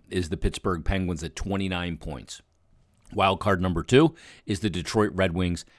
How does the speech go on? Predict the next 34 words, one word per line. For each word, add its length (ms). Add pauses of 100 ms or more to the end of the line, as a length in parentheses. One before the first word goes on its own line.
(120)
at 160
twenty-nine 680
points. 360
The 100
Flyers, 300
again, 300 (300)
nine 380
points 300
back 400
of 160
those 220
two 140
wild 320
card 260
spots. 420 (360)
But 280
on 140
Detroit, 540
they 140
have 100
three 440
games 340
in 80
hand, 440 (280)
and 100
on 100
the 60
Penguins, 540
they 140
have 260
two 220
games 320
in 80
hand. 340